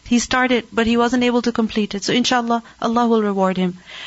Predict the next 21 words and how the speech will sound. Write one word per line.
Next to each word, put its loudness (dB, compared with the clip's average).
And 0
secondly, 2
he 2
will 2
also 0
get -2
the -2
reward 0
of -2
sila, -2
of -2
birrul 2
walidain. 2
Then 2
Hasan 0
al-Basri -2
was -2
asked -2
about 0
a -4
man 0